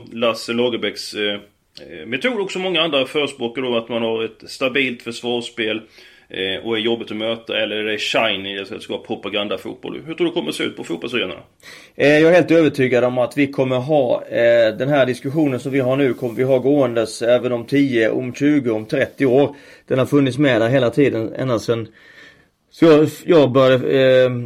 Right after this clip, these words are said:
Speaker 2: intressera mig för fotboll på, eh, på sent, eh, sjuttiotal. Eh, vad som är, vad som är attraktiv fotboll, vad som är bra fotboll, vad som är effektiv fotboll och så vidare.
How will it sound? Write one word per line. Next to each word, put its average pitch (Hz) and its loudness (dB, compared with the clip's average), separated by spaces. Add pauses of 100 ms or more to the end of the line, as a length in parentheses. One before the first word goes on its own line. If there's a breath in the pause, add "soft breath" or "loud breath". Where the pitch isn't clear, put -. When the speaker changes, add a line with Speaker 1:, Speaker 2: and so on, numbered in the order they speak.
(500)
Speaker 2:
intressera 151 2
mig 139 4
för 120 -4
fotboll 139 4
på, 123 4
eh, 120 4
på 131 -2
sent, 127 0
eh, 117 0
sjuttiotal. 143 2 (400 soft breath)
Eh, 117 2
vad 156 6
som 156 4
är, 147 4
vad 139 0
som 143 0
är 151 4
attraktiv 147 2
fotboll, 147 2
vad 135 2
som 135 -2
är 135 2
bra 135 4
fotboll, 143 0
vad 127 2
som 139 0
är 135 4
effektiv 131 0
fotboll 135 -2 (260 loud breath)
och 156 4
så 143 4
vidare. 120 4